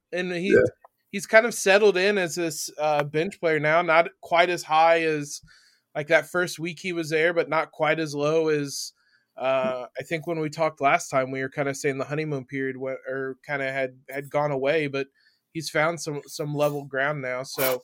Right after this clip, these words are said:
Speaker 2: Yeah.
Speaker 1: um, I think he's played well. I don't know that I would have him as the favorite for Sixth Man of the Year, but we're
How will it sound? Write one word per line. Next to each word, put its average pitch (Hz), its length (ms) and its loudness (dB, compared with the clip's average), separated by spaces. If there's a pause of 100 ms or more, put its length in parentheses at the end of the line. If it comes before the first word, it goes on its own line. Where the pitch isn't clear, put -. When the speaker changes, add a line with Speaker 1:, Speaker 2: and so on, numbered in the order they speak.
Speaker 2:
Yeah. 95 200 4 (260)
Speaker 1:
um, 123 420 -6 (380)
I 123 80 -12
think 196 220 -4
he's 151 200 -8
played 127 220 -6
well. 120 200 -2
I 131 80 2
don't 139 180 -2
know 135 140 -4
that 131 140 -2
I 127 100 0
would 123 140 -6
have 127 220 -4
him 127 160 -10
as 120 160 -14
the 120 100 -14
favorite 139 600 -8
for 127 420 -6
Sixth - 340 -14
Man 131 160 -14
of 120 100 -18
the 123 80 -14
Year, 123 260 -10
but 135 280 -6 (680)
we're 131 440 -2